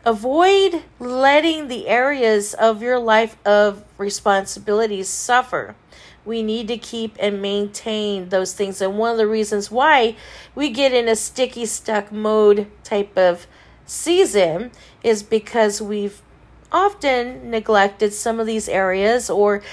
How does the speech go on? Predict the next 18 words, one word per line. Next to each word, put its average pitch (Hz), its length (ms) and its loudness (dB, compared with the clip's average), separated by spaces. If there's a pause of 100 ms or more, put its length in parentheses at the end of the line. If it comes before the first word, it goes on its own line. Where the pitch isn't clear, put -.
(180)
too 359 240 2
stressed 269 560 2
to 240 80 2
even 226 480 0
open 226 400 0
the 214 100 -2
mail 226 440 2
up 220 240 4
and 185 220 -4
check 220 280 -2
out 202 200 0
the 196 80 -6
bills 233 520 2
because 190 520 -2 (400)
we 208 180 -2
know 196 240 -2
we've 208 400 -6
either, 196 500 -4